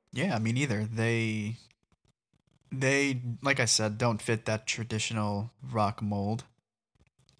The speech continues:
And in, because we are speaking about videos, you're totally right. I feel like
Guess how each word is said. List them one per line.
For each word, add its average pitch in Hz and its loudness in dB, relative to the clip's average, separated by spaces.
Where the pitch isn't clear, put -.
And 113 0
in, 127 0
because 139 0
we 117 0
are 117 2
speaking 107 -2
about 101 -2
videos, 104 -2
you're 101 -4
totally 104 -4
right. 104 -4
I - -2
feel 110 -4
like 107 -4